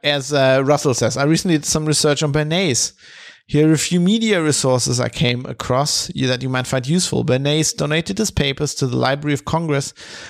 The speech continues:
long before he died, and as such, they are well catalogued and indexed. The finding aid is the culmination of that indexing." Is links, uh, which I put in the show notes.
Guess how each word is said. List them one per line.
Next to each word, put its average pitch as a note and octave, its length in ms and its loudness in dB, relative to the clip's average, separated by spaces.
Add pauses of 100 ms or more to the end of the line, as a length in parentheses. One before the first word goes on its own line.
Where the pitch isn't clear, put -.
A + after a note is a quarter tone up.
(120)
long C#3 220 0
before C3+ 260 0
he C3 80 2
died, B2 380 0
and C3 180 -4
as A#2+ 100 0
such, - 420 -2 (460)
they C3 120 2
are B2 140 2
well D3+ 240 2
catalogued C#3 640 -2
and C#3+ 140 -2
indexed. C#3+ 580 -2 (100)
The C3 340 -2 (140)
finding G3 460 -2
aid C3 320 -6
is - 180 -6
the - 100 -6
culmination C#3 920 -4
of A#2+ 180 -4
that A#2+ 220 -4
indexing." A#2+ 600 -6 (180)
Is - 360 -6
links, A#2+ 540 -6 (100)
uh, - 140 -6
which - 300 -8
I E3+ 40 -14
put - 180 -10
in - 100 -10
the - 60 -10
show C#3 160 -4
notes. - 260 -12